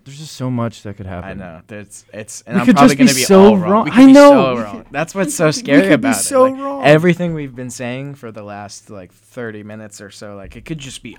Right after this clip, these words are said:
Speaker 2: all
Speaker 1: Well,
Speaker 2: completely wrong.
Speaker 1: I hate to be that guy that just picks the one seeds to go to the Final Four, but, I mean, these one seeds, I feel like this is a top-heavy bracket.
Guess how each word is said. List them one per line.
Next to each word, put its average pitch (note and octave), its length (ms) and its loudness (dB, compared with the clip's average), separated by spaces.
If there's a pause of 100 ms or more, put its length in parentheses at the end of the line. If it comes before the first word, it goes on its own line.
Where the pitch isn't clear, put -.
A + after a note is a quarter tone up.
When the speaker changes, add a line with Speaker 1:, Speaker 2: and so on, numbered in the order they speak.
Speaker 2:
all - 420 -16 (240)
Speaker 1:
Well, F3 160 -12
Speaker 2:
completely F#2+ 320 -18
wrong. F#2 180 -20
Speaker 1:
I F#3 100 0
hate G#3+ 260 0
to F#3+ 140 -4
be C3+ 280 -6
that D#3+ 240 -4
guy D3+ 340 -6
that D3 140 -10
just A#2 280 -12
picks G3+ 280 -8
the G#2+ 140 -10
one G#2+ 280 -6
seeds G#2+ 380 -10
to G#2 60 -18
go C3+ 160 -6
to D#3+ 80 -4
the G2 80 -10
Final C3+ 400 -4
Four, C3+ 480 -4
but, G2+ 280 -10
I A2+ 60 -14
mean, A#2 300 -4
these F3+ 240 -2
one C3+ 260 0
seeds, G3+ 320 -10
I C3+ 60 -12
feel F#3 220 -6
like F3 100 -6
this C#3+ 160 -12
is A2 80 -16
a A2 60 -18
top-heavy C#3 680 -14
bracket. C3 580 -12